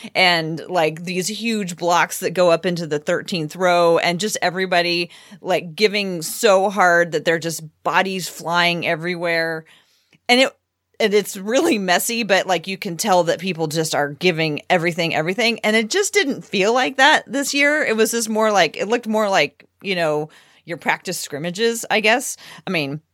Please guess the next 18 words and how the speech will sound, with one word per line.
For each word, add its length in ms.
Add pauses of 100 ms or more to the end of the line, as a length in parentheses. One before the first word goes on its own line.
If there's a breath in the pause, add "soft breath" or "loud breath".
(180)
I 60
wouldn't 300
say 180
that 260
to 200
the 580
Grizzlies 1000
and 440
the 640
Timberwolves, 580
who 100
are 120
gonna 160
be 120
competing 380
for 120
the 100
championship. 720